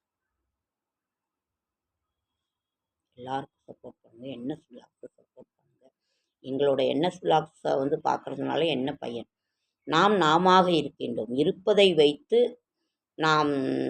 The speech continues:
செய்கின்றோம். அவ்வளவுதான். நம்ம வேற எதுவுமே நானு எ-, அது நான் யாரையும் தப்பா கைடு பண்ணவும் மாட்டேன். செலவு இப்படி பண்ணுங்க, அப்படி பண்ணுங்கன்னு சொல்ல மாட்டேன். எனக்கு அதெல்லாம் பிடிக்கவே பிடிக்காது. இதுக்கு போங்க, அங்க போங்க,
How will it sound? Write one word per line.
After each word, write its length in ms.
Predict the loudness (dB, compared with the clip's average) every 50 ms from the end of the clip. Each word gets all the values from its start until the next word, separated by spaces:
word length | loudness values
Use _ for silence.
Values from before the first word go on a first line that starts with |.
| -4 -6 -6 -8 -10 _ _
செய்கின்றோம். 640 | 0 0 0 0 0 -2 -4 -2 0 0 0 0 -2 _
அவ்வளவுதான். 640 | -6 -2 -2 0 0 0 -2 -2 -4 -6 -6 -8 -8 -10 _ _ _ _ -18
நம்ம 220 | -14 -10 -10 -8 -8 -10 -10 -12 -14 -14 -14 -16 -16 -16 -12
வேற 240 | -10 -8 -8 -6 -6 -6
எதுவுமே 560 | -8 -8 -8 -6 -4 -4 -2 -2 -2 -2 -2 -2
நானு 320 | -2 -2 -4 -4 -6 -8 -8 -10 -10 -10 -10 -10 -10 -8 -8 -6 -6
எ-, 160 | -6 -6 -6
அது 260 | -6 -6 -8 -6 -6 -6 -6 -6
நான் 260 | -6 -6 -6 -6 -4
யாரையும் 440 | -4 0 2 2 2 2 0 -2 -4
தப்பா 340 | -6 -6 -6 _ -2 0 0
கைடு 340 | 2 2 2 2 2 0 -4
பண்ணவும் 360 | -6 -6 -4 -2 -2 -2 -2 -2
மாட்டேன். 300 | -4 -4 -4 -6 -6 -6
செலவு 460 | -2 2 2 4 6 6 6 6 6 4
இப்படி 220 | 2 0 -10 -10
பண்ணுங்க, 300 | -8 -6 -4 0 4 4
அப்படி 180 | 4 2 0 -8
பண்ணுங்கன்னு 420 | -8 -8 -6 -4 -4 -4 -4 -6
சொல்ல 240 | -6 -8 -8 -8 -6 -6
மாட்டேன். 400 | -6 -6 -8 -10 -12 -14 -16 -16 _ _ _ _ _ _ _ _ _ _ _ -12
எனக்கு 240 | -8 -8 -6 -4 -2
அதெல்லாம் 400 | -2 0 0 2 2 0 0 -2
பிடிக்கவே 440 | -10 -14 -12 -8 -4 0 4 4 4
பிடிக்காது. 580 | 2 2 -6 -16 -14 -10 -8 -8 -6 -4 -2 -2 -2 -4 _ _ _ _ _ _ _ _ -12
இதுக்கு 220 | -12 -10 -10 -10 -6
போங்க, 260 | -2 -2 2 6 6 6
அங்க 200 | 6 4 2 -2
போங்க, 280 | -2 -2 -2 0 4